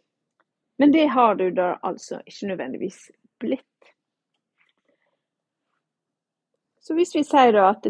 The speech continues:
denne, denne endringen, denne overgangsalderen, den påvirker alle deler i kroppen, og særlig så påvirker det også andre,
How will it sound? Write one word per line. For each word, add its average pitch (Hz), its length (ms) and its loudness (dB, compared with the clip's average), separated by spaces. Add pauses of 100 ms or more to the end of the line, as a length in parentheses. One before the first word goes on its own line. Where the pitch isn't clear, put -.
denne, 240 300 2 (680)
denne 247 480 2
endringen, 196 480 -2
denne 214 200 0
overgangsalderen, 196 1000 0
den 247 220 0
påvirker - 540 -2
alle 240 300 2
deler 226 300 4
i - 40 -16
kroppen, 190 540 -6 (120)
og 185 380 0 (200)
særlig 311 540 -2
så - 180 -4 (300)
påvirker 208 580 -2
det 202 60 0
også 208 400 0 (220)
andre, 233 680 -2